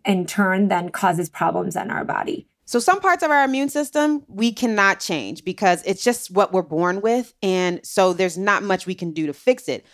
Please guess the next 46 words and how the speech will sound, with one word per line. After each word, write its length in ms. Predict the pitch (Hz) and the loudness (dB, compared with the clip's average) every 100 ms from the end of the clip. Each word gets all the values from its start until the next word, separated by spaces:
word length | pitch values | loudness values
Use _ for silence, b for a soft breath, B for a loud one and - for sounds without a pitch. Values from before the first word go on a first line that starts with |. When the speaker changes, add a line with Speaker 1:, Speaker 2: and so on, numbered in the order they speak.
| b | b
Speaker 2:
But 160 | 226 202 | -2 2
there 140 | 208 | 2
are 200 | 202 262 | 4 4
aspects 540 | 202 196 196 196 190 - - | 2 0 0 -2 -2 -6 -2
of 320 | 175 170 - - | 0 0 -2 -4
our 180 | 170 170 | 2 2
lives 520 | 165 147 135 147 151 | 2 2 2 -2 -2
that 340 | 175 156 - 131 | 0 0 -2 -6
do 300 | 214 269 254 | -2 0 0
affect 320 | 185 160 160 | -2 -2 0
our 80 | 151 | -2
immune 200 | 151 147 | 0 -2
system 280 | 156 - 147 | -4 -8 -6
that 100 | - | -6
we 80 | 175 | -6
have 340 | 147 190 233 | 0 2 2
some 160 | - 156 | 0 -6
control 420 | 156 135 151 127 | -8 -6 -4 -4
over, 320 | - - - - | -6 -8 -12 -2
like 280 | 208 220 - | 2 2 -2
sleep. 460 | - 285 170 - _ - | -4 -2 -4 -6 _ -2
And 220 | 214 202 | -2 2
we 100 | 294 | 0
just 340 | 220 208 214 - | 2 0 0 0
finished 220 | 190 180 | -4 0
talking 280 | 165 160 165 | -2 0 -2
about 180 | 156 - | -2 -2
sleep 300 | 160 147 - | -4 -4 -4
in 100 | 156 | -6
the 80 | 151 | -4
last 560 | 143 160 190 202 - - | 0 2 2 0 -6 -8
two 240 | 156 143 | -6 -4
labs. 500 | 139 123 123 - - b b b _ | -4 -4 -4 -8 -14 b b b _
And 440 | 196 190 180 180 - | 2 2 2 0 0
what 160 | 190 | -2
we 100 | 190 | -2
know 240 | 180 226 277 | 0 2 4
about 280 | 233 156 | 4 2
sleep 340 | - 175 156 - | 0 -6 -6 -6
is 160 | 156 131 | -8 -6
that 280 | 151 143 - | -6 -6 0
it 120 | 226 | 2
is 140 | 220 185 | 4 2
not 260 | 190 196 | 2 0
created 380 | - 208 185 175 | 0 0 0 0
equal. 480 | 196 180 147 123 170 | -4 -6 -4 -4 -6